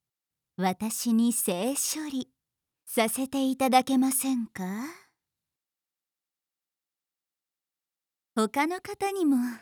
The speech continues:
ですか？<laughs> 正直申し上げまして、あなたのことが気になってしまいましたので、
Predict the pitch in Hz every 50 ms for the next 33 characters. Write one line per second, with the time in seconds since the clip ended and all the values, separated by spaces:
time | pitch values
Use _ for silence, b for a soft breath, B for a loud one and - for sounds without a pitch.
0 | _ _ 233 214 196 202 208 214 - - - - 190 240 311 403 - _ _ _
1 | _ _ _ _ _ _ _ _ _ _ _ _ _ _ _ _ _ _ _ _
2 | - 302 294 - - - 359 370 311 - _ - - - _ _ _ _ _ _
3 | _ _ _ _ _ 605 587 B B B B B B B B _ _ _ _ _
4 | _ _ _ _ - - - 277 240 240 254 240 285 294 269 - 254 226 226 226
5 | 233 - - - 247 226 226 240 247 247 240 262 262 - - - - 233 214 214
6 | - - _ _ _ _ _ _ _ _ _ _ _ _ _ _ _ _ _ _
7 | _ _ _ _ _ _ _ 202 202 202 208 220 - 240 233 214 208 202 - 190
8 | 185 - 208 208 202 208 202 196 196 - _ _ _ _ _ _ _ _ - 262
9 | 247 233 254 262 285 320 311 - - 233 214 - - 277 247 240 240 254 262 247
10 | 262 277 269 - - 285 269 247 247 240 226